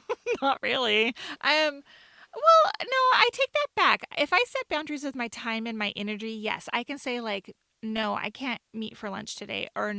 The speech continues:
"No, I can't do that because I need to do this for me." So, yeah, I am, I am pretty good about that.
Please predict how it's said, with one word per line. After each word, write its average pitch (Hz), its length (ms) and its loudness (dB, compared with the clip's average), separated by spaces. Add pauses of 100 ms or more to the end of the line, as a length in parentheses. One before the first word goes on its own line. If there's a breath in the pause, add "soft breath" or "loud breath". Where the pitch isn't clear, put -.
(100)
"No, 208 340 -6
I - 120 -8
can't - 260 -10
do 208 140 -6
that - 180 -4
because 202 280 -10
I 202 200 -6
need 190 180 -10
to 202 80 -14
do 185 160 -10
this 202 260 -6
for 214 180 -10
me." 208 320 -6
So, 214 240 -6
yeah, 208 360 -8
I - 60 -6
am, 214 300 -4 (200)
I 226 60 -8
am 202 200 -8
pretty - 240 -16
good - 160 -18
about - 240 -20
that. - 200 -12